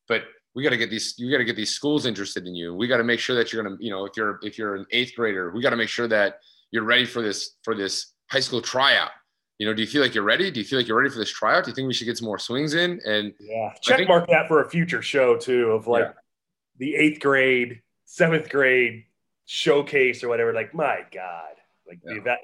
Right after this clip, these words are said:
Speaker 2: yeah, that's, that's a future show. We'll, we'll, we'll get into that.
Speaker 1: So what's your nu-, what's your number two?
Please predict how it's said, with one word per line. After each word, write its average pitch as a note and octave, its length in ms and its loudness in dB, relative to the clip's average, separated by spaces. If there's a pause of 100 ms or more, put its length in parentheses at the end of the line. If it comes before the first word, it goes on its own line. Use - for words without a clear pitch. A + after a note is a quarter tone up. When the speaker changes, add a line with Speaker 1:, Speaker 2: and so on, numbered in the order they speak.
(280)
Speaker 2:
yeah, F2+ 240 -10
that's, C3 180 -2
that's C#3 180 2
a A#2+ 60 0
future F#2+ 300 -12
show. D2+ 400 -12
We'll, E2 160 -18
we'll, F#2+ 160 -20 (260)
we'll G2 100 -12
get G2 120 -10
into E2 160 -16
that. D#2+ 240 -16 (800)
Speaker 1:
So - 140 -8
what's C#3+ 200 -2
your C#3 80 0
nu-, C#3 140 0
what's D3 200 0
your D3+ 80 2
number B2+ 160 0
two? F#2+ 280 -4